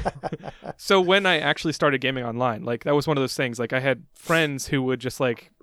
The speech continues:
pop open voice chat on Call of Duty or Halo or something and just talk to people and be like, "Hey, cool." And then now they're friends and they're like, you know, they'd hop on, I'd jump in the party, and I'd just be quiet. <laughs> And then I,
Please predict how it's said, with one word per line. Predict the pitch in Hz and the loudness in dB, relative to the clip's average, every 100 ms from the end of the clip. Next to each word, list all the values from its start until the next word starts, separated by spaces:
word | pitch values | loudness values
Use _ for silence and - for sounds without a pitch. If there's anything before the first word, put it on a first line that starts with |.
| - - | -20 -16
pop | - 135 139 | -2 0 2
open | 151 165 160 156 | 0 0 -6 -2
voice | 151 147 - | 0 0 0
chat | 135 127 - | 0 0 -2
on | - 127 123 123 120 - | -6 -4 -4 -6 -12 -10
Call | - 120 | -4 -4
of | 120 | -2
Duty | 127 120 117 | -2 -2 -4
or | 110 107 _ 123 113 | -4 -10 _ -20 -10
Halo | 139 120 113 | -8 -4 -6
or | 110 | -8
something | - - - - - - | -14 -14 -16 -18 -18 -10
and | 208 | -8
just | 247 | -4
talk | - 202 - | 0 2 0
to | |
people | - 135 135 | -8 -6 -6
and | 127 | -4
be | 131 | -2
like, | 131 135 | -4 -4
"Hey, | 185 180 131 | -6 -6 -4
cool." | - 165 113 _ - - | -2 -2 -2 _ -20 -8
And | 139 | -4
then | 147 143 | -2 2
now | 139 | 4
they're | 139 143 | 4 2
friends | - 131 123 120 | 2 0 0 -4
and | 123 | -4
they're | 123 | 0
like, | 123 113 - - _ _ _ _ _ - | 0 -4 -10 -20 _ _ _ _ _ -10
you | 139 | -4
know, | 120 120 | 0 2
they'd | 127 123 - - | 2 0 -4 -2
hop | 143 135 | 0 2
on, | 135 131 | 2 0
I'd | 127 | -2
jump | 123 120 | -2 -6
in | 127 | -6
the | 117 | -2
party, | 131 123 120 | 0 0 -2
and | 117 | -6
I'd | 113 | -10
just | 113 - | -12 -14
be | |
quiet. | - 113 - _ - | -12 -12 -14 _ -12
<laughs> | 143 - - - 240 - - - 180 | -12 -4 -4 -2 -4 -6 -20 -20 -8
And | - 151 | -2 2
then | |
I, | 143 | 2